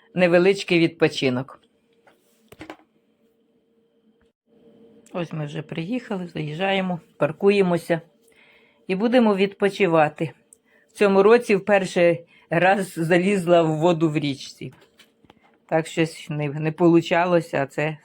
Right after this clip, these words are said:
слава Богу, хоч один раз, до речі, недавно про це мріяла. Ми, звичайно, їздили відпочивати, я показувала, але, ну, не купалися. Просто були коло води, але не купалися. А це вже приїхали, покупалися,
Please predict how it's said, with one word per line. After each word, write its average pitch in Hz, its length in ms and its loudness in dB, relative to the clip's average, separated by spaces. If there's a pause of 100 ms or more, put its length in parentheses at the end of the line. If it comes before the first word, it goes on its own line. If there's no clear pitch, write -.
слава 139 300 -6
Богу, 147 300 -4
хоч - 300 -10 (420)
один 165 320 0
раз, 180 200 2
до 175 120 2
речі, 175 460 0 (260)
недавно 165 540 0
про 160 180 -2
це 156 400 0
мріяла. 147 480 2 (260)
Ми, 185 260 2
звичайно, 185 460 2
їздили 202 460 2
відпочивати, 165 680 0
я 147 140 2
показувала, 147 680 0
але, 160 360 2
ну, 156 280 -4
не 151 120 -4
купалися. 135 640 -6 (180)
Просто 175 320 -6
були 175 240 -2
коло 139 240 -2
води, 131 240 -2
але 135 280 -2
не 143 100 -14
купалися. 131 680 -12
А 139 60 -8
це 180 160 -4
вже 170 160 -6
приїхали, 143 580 -8 (760)
покупалися, 160 1120 -2